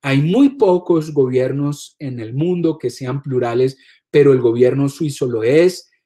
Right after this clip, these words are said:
Está integrado por siete miembros, más el, el canciller que se dedica a los asuntos e-, económicos. El, se turnan cada año, hay un líder, hay u-, uno, uno de estos siete líderes es la persona que tiene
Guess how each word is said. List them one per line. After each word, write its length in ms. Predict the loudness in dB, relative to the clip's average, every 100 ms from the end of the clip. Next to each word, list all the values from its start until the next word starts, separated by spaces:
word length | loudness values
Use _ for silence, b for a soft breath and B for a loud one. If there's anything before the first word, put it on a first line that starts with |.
| _ -10
Está 280 | -10 -8 -8
integrado 560 | -4 -2 0 0 -2
por 160 | -4 -6
siete 340 | -6 -6 -6
miembros, 640 | -4 -2 -2 -2 -4 -6 -12
más 480 | -12 -10 -12 -10
el, 260 | -10 -10 -12 -12
el 380 | -10 -10 -12 -16
canciller 680 | -10 -10 -10 -4 0 0 0
que 120 | -4
se 140 | -6 -8
dedica 260 | -8 -6
a 20 |
los 160 | -6 -6
asuntos 420 | -12 -12 -10 -4
e-, 200 | -6 -6 -6
económicos. 760 | -4 0 0 0 0 2 0 0 B B B B B _ _
El, 920 | 4 6 8 8 8 8 4 2 -4 _ -18
se 360 | -10 0 0 0 0
turnan 540 | 2 2 0 -6 -6 -8
cada 500 | -6 -4 -4 -6 -6
año, 400 | -8 -6 -8 -10 _
hay 260 | -10 -6 -6
un 180 | -6 -8
líder, 800 | -8 -6 -2 2 4 4 -2 -8 _ _ _
hay 160 | -2 0
u-, 340 | 0 -4 -6 -2
uno, 480 | 0 2 0 -2 0
uno 400 | 0 2 2 2
de 140 | 2
estos 300 | 0 -4 -6
siete 380 | -6 -6 -4 -4
líderes 520 | -4 0 0 0 -4
es 220 | -8 -8 -6
la 180 | -6
persona 320 | -6 -6 -8 -8
que 120 | -6
tiene 260 | -4 -4